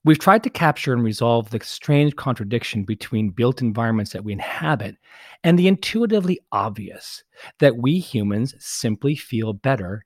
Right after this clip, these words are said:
in natural surroundings. So today I've invited Bill Browning, who is one of the green building and real estate industry's foremost thinkers and strategists,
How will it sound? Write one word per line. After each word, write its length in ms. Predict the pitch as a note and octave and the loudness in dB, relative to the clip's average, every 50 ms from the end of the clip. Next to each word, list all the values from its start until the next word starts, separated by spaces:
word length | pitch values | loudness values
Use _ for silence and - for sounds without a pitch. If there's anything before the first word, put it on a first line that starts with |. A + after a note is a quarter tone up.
| _ - | _ -2
in 240 | D3 C3+ C3+ B2+ A#2+ | 0 2 2 2 0
natural 500 | A2+ G#2 F#2+ G2+ - - A2+ A2+ A#2 A#2+ | 0 -2 -4 -6 -8 -8 -6 -6 -6 -6
surroundings. 840 | - - - C3+ C3+ D3 D#3 E3 D#3 C#3 C3+ - - - - - _ _ _ _ _ _ _ _ _ | -8 -8 -6 -4 -2 0 0 -2 -2 -4 -8 -12 -18 -20 -20 -20 _ _ _ _ _ _ _ _ _
So 200 | _ - - E3+ | _ 2 2 2
today 460 | D#3+ - F3 D#3 F3 G3 A3 A#3 A#3 | 4 2 2 4 4 6 6 6 4
I've 200 | - C3+ C#3 C3 | 4 2 2 2
invited 340 | C3+ B2+ B2 B2 A#2+ A2+ G#2 | 2 2 2 2 2 0 0
Bill 160 | G#2 B2+ B2 | 0 0 0
Browning, 500 | A#2 B2+ B2 A2+ A2+ A2+ G#2+ G#2 G#2 G2 - - _ _ _ _ | 0 0 0 0 0 0 -2 -2 -4 -6 -8 -12 _ _ _ _
who 140 | - D3 C3+ | 0 2 2
is 100 | A#2+ B2 | 2 4
one 160 | B2+ C3+ C#3+ | 2 2 4
of 220 | C#3 C3 A2+ A#2 B2+ | 2 2 -2 -4 -6
the 100 | B2+ A2 | -6 -6
green 400 | G#2 A2+ B2+ C#3 C#3+ D3+ D#3 C#3 | -2 0 0 2 2 2 0 2
building 420 | B2 C3 C3 B2+ A#2+ B2 B2 B2 | 2 2 2 2 2 0 -2 -2
and 140 | G#2+ G#2+ A2 | -2 -2 -2
real 160 | A2+ B2 A#2+ | -2 -2 -2
estate 240 | A#2+ - - A2+ A2+ - | -2 -2 -2 -4 -4 -4
industry's 560 | B2 A#2+ A2 A2 - - A#2 G#2+ G#2+ G#2 - | -4 -4 -4 -4 -6 -4 -4 -4 -4 -4 -8
foremost 680 | - - - - - F3 F#3 F#3+ F#3 E3+ D3 C#3 - - | -12 -18 -20 -6 -2 0 2 2 2 2 0 0 -2 -2
thinkers 420 | - C3 B2 A2 - A#2 G#2 - G#2 | -2 -2 -4 -2 -2 -4 -6 -6 -8
and 100 | G2+ F#2+ | -10 -12
strategists, 800 | - - - B2+ B2 A#2+ G#2+ - - G#2 G2+ - - - - | -12 -6 -4 -4 -2 -2 -4 -6 -8 -10 -10 -10 -14 -18 -20